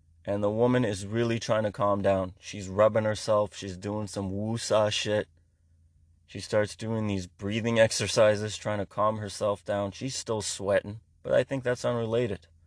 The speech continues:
And then the waiter finally brings the other meal, brings another plate. The guy is about to explode. He's sweating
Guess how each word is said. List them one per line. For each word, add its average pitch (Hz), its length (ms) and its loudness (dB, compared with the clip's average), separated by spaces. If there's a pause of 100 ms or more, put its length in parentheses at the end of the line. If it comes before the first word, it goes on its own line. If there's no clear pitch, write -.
(1200)
And 101 160 2
then 104 120 4
the 101 80 2
waiter 113 340 2
finally 117 440 2
brings 110 380 -4
the 101 140 -2
other 110 240 4
meal, 113 440 0 (600)
brings 117 240 -2
another 110 560 6
plate. 110 340 -2
The 101 100 -6
guy 120 420 4
is 107 180 -4
about 107 400 2
to 107 160 -4
explode. 101 720 -4
He's 117 280 -8
sweating 131 880 2